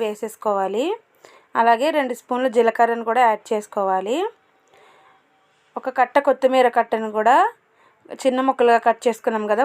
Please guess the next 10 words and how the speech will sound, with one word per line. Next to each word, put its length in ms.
వాటిని 320
కూడా 200
వేసుకుని 460
ఒక 180
హాఫ్ 220
స్పూన్ 320
వరకు 300
సోడా 340
ఉప్పుని 240
అయితే 160